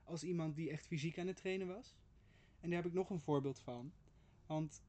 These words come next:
er was een sporter, volgens mij een skier, die, eh, verlamd was in zijn lichaam. Maar mentaal was hij nog wel in orde. Dus toen hij in het ziekenhuisbed lag en ze hem waren aan het verzorgen, ehm, was hij in zijn hoofd gewoon nog aan het skiën.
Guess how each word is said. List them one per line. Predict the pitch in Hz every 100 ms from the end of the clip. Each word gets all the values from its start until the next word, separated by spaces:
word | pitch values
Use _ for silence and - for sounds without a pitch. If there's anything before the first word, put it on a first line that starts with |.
| - - -
er | 180
was | 175
een |
sporter, | 151 226 233 247 269 -
volgens | - 180 180
mij | 180 208 262
een |
skier, | 233 - 240 262 302 - - - - - -
die, | 185 196 196 -
eh, | - 196 190 185
verlamd | 175 202 214 185
was | 147 143
in | 156
zijn | 143 165
lichaam. | 156 123 113 127
Maar | 151
mentaal | 165 170 208 240
was | 220 208
hij |
nog | 180
wel | 175 170
in | 135
orde. | 113 113 - - - - - - -
Dus | 190 190 - - - - -
toen | 220
hij | 202
in |
het | 175
ziekenhuisbed | 240 202 156 127 139 127
lag | 135 151 - -
en | 160
ze | 156
hem | 151
waren | 143 139 139 131 - -
aan | 147
het | 147
verzorgen, | - 151 160 160 147 - - - - - - - - - - -
ehm, | 190 190 -
was | 185 214
hij | 233 202
in | 202
zijn | 180
hoofd | 180 254 285 -
gewoon | - 202 214 208
nog | 202 180
aan |
het | 170
skiën. | - - 127